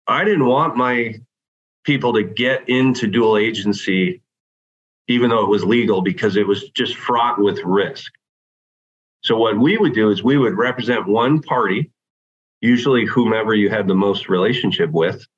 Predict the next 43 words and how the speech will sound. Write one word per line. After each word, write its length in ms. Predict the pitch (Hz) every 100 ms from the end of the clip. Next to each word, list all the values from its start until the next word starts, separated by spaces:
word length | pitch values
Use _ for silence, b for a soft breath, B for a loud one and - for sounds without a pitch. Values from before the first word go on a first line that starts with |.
| _ _ _ _ _ _ _ -
and 200 | 110 104
not 320 | 120 143 107
the 120 | 113
other 240 | 127 131
party. 440 | 95 78 82 107 160 _ _ _ _ _ _ _
But 140 | 117 107
then 140 | 123
you 100 | 120
would 200 | 117 110
be 180 | 120 117
in 80 | 117
a 60 | 110
situation 500 | - 92 104 120 113
where 100 | 104
you 100 | 98
had 160 | 117
to 60 | 107
have 120 | 113
a 60 | 104
conversation 720 | 113 101 95 147 202 220 135
with 100 | 113
the 120 | 107
other 160 | 104 101
party 260 | 107 107
and 100 | 104
say, 160 | 101 101
"Look, 340 | 110 135 - - _ _ _ _ -
I 120 | 127
can't 360 | - 185 208 127
represent 640 | 131 139 123 110 135 -
you 260 | 117 127 131
and 280 | 117 123
represent 500 | 117 117 113 117 107
them. 460 | 95 107 127 147 139
That's 240 | 110 117 -
a 40 |
conflict, 760 | 101 110 104 107 135 160 185 - _ _ _ _
even 220 | 113 107
though 140 | 107 95
technically 580 | - 113 113 107 110 101
it 60 |
is 240 | 95 92 87
legal." 440 | 92 92 127 160